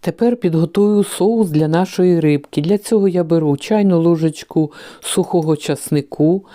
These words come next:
Сюди ж додаю неповну столову ложку солі. Сіль додавайте, звісно ж, за своїм смаком. А також додаю пів чайної ложечки куркуми,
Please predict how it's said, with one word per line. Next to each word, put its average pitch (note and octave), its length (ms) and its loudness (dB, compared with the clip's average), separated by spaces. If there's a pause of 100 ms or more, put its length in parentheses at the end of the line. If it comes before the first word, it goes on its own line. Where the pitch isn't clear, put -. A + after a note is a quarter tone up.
(400)
Сюди G3+ 520 0
ж D#3+ 120 -4
додаю E3+ 840 0
неповну E3 720 2
столову D3+ 520 0
ложку C3+ 480 2
солі. D#3+ 760 0 (380)
Сіль F3 440 -4
додавайте, D#3 600 0
звісно C#3 480 0
ж, D3 80 -4
за C3+ 140 -2
своїм C3+ 500 -2
смаком. B2+ 680 -4 (400)
А E3+ 120 -4
також B3 560 -2
додаю F#3 800 2
пів A3+ 240 2
чайної F#3+ 440 2
ложечки E3+ 800 0 (300)
куркуми, F3+ 840 0